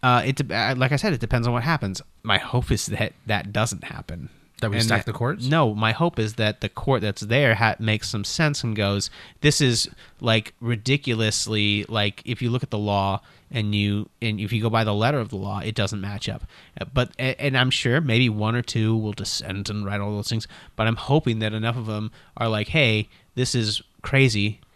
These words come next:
Speaker 1: We're about to lose democracy right here." And they stop that from happening. They kick it back down and say, "We're gonna uphold the courts in the lower cases, or in the, the lower court's decisions."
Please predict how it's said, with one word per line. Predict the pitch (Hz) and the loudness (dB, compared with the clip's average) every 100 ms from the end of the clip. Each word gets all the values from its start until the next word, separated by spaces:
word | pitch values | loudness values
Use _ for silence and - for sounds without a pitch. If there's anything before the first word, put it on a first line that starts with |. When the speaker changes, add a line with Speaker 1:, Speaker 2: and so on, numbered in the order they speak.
| _ - | _ -4
Speaker 1:
We're | 117 | 0
about | 113 113 110 | 4 4 4
to | |
lose | 110 113 | 0 0
democracy | 101 107 107 107 113 - | 0 2 2 2 0 -2
right | 101 98 87 | -2 -4 -6
here." | - - 113 _ _ _ - _ - | -10 -8 -10 _ _ _ -20 _ 0
And | 113 110 107 104 - _ _ - | 4 4 4 0 -6 _ _ -12
they | 117 110 113 | -8 0 2
stop | 107 - 104 98 | 2 0 -2 -2
that | 101 95 | -4 -6
from | 104 | -6
happening. | 113 113 107 101 | -2 -2 -2 -4
They | 95 | -4
kick | - | -6
it | 104 | -6
back | 110 98 | -2 -2
down | - 104 | -2 -4
and | 104 | -4
say, | - | -4
"We're | 101 | -2
gonna | 104 104 | -2 -2
uphold | 101 - 104 98 | -2 -2 0 -2
the | 104 | -4
courts | - 101 92 - | -4 -2 -2 -4
in | - 98 | -4 -4
the | |
lower | 95 110 82 | -2 -2 -4
cases, | - - - - - | -6 -6 -6 -8 -8
or | 110 | -4
in | 101 | -2
the, | 101 | -2
the | - 98 101 | -4 -2 0
lower | 107 | 0
court's | 104 104 90 | 0 -2 -4
decisions." | - - 110 117 - | -6 -4 -4 -4 -10